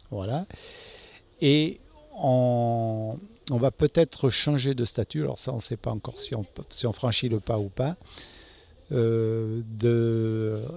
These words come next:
de devenir gip, de, enfin, de bénéficier, alors je ne sais plus ce que ça veut dire exactement, le G-, les gip, mais en gros, grosso modo, c'est, euh, au niveau des, de la drac.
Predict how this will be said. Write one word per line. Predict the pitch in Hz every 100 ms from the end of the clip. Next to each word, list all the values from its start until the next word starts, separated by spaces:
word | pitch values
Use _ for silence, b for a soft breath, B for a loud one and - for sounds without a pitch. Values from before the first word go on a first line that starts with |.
| 185 190
de | 202 127 117
devenir | 110 123 120 117 120
gip, | 98 92 98 120 - _ _
de, | - - - 117
enfin, | 117
de | 110 110 131 131 135
bénéficier, | 131 - 123 120 - - 117
alors | 95
je | -
ne |
sais | - -
plus | 147
ce | -
que | -
ça | 107 120
veut | 104
dire | 101 107
exactement, | 101 95 92 104 104
le | 98 92 95
G-, | 95 98 147 110
les | 95
gip, | 104 147 -
mais | 107
en |
gros, | 107 110 143 135
grosso | 123 - 131
modo, | 123 120 147 170 B B B B B B
c'est, | - - 135 131 135 123 123
euh, | 117 107 107 107 107 113 117
au | 113
niveau | 113 113 120
des, | 107 107 107 104 101 101 101 101
de | 104 104 104 107
la | 113
drac. | - 120 - -